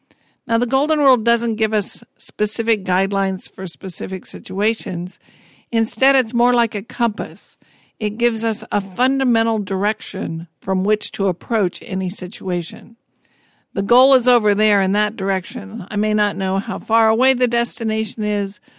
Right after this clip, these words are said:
but I can tell if I'm headed in the right direction by my compass. Similarly, the golden rule gives us a way to evaluate if we're on the right path,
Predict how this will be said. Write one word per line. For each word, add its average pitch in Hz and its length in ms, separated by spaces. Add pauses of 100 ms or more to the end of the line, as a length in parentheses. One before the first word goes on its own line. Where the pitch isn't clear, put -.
(240)
but 208 140
I 202 100
can 208 220
tell 247 260
if 233 100
I'm 220 180
headed 226 380
in 208 100
the 208 100
right 202 220
direction 196 480
by 180 140
my 175 180
compass. 220 760 (800)
Similarly, 226 800
the 196 180
golden 214 420
rule 208 380
gives 208 400
us 202 180
a 190 80
way 190 200
to 185 220
evaluate 202 720
if - 220
we're 196 180
on 214 240
the 220 100
right 190 280
path, 202 540